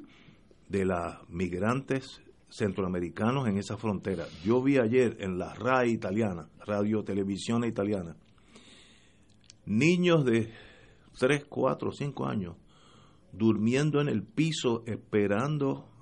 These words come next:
que alguien lo cruce la frontera a la buena o a la mala. Lo vi con mi, me, me, fue tan shocking que yo, ahora yo entiendo por qué Estados Unidos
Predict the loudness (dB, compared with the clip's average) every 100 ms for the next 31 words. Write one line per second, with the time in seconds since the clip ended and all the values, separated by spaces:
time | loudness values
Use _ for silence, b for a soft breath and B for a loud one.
0 | -20 -8 -4 -4 -2 -2 -2 -4 -4 -6
1 | -12 -10 -4 -2 -2 -4 -4 -4 -6 -4
2 | -4 -2 -4 -4 -4 -2 -4 -4 -4 -4
3 | -4 -6 b b b -12 0 4 4 4
4 | 2 2 2 4 4 2 -4 -4 -4 -12
5 | b b b 2 4 6 2 2 4 4
6 | 4 2 0 2 2 2 2 4 4 4
7 | 2 2 0 2 0 2 2 2 0